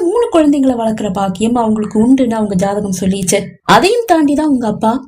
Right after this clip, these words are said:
தனக்குன்னு ஒரு குழந்தை வேணும்னு சுயநலம் இல்லாம ஆசைப்பட்டாரு. அப்படிதான் நீ பிறந்த ஒரு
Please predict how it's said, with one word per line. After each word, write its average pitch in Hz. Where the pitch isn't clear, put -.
தனக்குன்னு 359
ஒரு 269
குழந்தை 214
வேணும்னு 190
சுயநலம் 339
இல்லாம 214
ஆசைப்பட்டாரு. 190
அப்படிதான் 254
நீ 269
பிறந்த 415
ஒரு 240